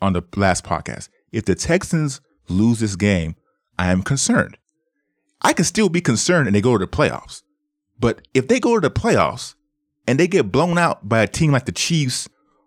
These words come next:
or Pittsburgh or whoever they play in the first round, it's just, there's no progress. We're not making any progress. We're just standing still. Just because we're in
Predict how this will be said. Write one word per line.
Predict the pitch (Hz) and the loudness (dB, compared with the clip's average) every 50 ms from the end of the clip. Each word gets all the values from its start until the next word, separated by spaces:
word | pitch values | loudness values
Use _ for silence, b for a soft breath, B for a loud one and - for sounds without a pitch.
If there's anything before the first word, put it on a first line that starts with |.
| _ | _
or | - - 95 92 87 85 87 - | -4 -2 0 0 0 0 -2 -4
Pittsburgh | - - - 160 147 - - 117 117 113 113 107 101 90 - _ _ _ | -4 -2 -2 -2 -4 -4 -2 0 2 4 4 2 2 0 -4 _ _ _
or | - 95 95 78 - - | 0 0 0 0 -2 -8
whoever | - - 123 147 202 208 170 | -4 -2 0 2 2 2 2
they | - 107 95 | 2 0 0
play | - 117 127 113 | 0 0 0 2
in | 104 101 | 2 2
the | 95 | 0
first | - - 110 104 107 | 2 0 0 0 2
round, | 139 160 175 156 139 127 b b b b b b b b b _ _ | 0 2 2 2 0 -2 b b b b b b b b b _ _
it's | - 165 165 - - | -2 -2 -2 -2 -2
just, | - 170 - - - - | -2 -2 -2 -2 -4 -2
there's | 139 156 151 | 0 0 2
no | 143 165 165 | 2 0 0
progress. | - - 180 202 190 - 101 - - - - - _ _ _ _ _ _ _ _ - | 0 0 0 0 0 -2 -4 -6 -6 -10 -12 -14 _ _ _ _ _ _ _ _ -2
We're | 143 185 196 | 0 0 2
not | 190 190 202 147 | 2 0 0 2
making | 180 202 - 196 | 2 2 2 4
any | 190 180 | 2 2
progress. | 170 - - - 214 175 113 90 - - - - _ _ _ _ _ _ _ _ _ _ | 2 -2 -4 -2 -2 0 0 0 -2 -4 -12 -18 _ _ _ _ _ _ _ _ _ _
We're | - 123 156 175 | -2 2 2 2
just | 156 147 175 170 160 - - - _ - | 2 2 0 0 0 -2 -8 -10 _ -8
standing | - - - - 151 160 165 160 170 151 | -6 -4 -2 0 0 2 2 2 2 0
still. | - - - 190 190 - 55 - _ _ _ _ _ _ _ _ _ _ _ _ _ _ _ _ _ - | 0 -2 -2 0 0 -2 -4 -8 _ _ _ _ _ _ _ _ _ _ _ _ _ _ _ _ _ -4
Just | 160 185 | -2 0
because | 190 196 208 196 165 180 | 0 0 0 0 2 2
we're | 185 180 | 0 0
in | 175 160 139 | 0 -4 -4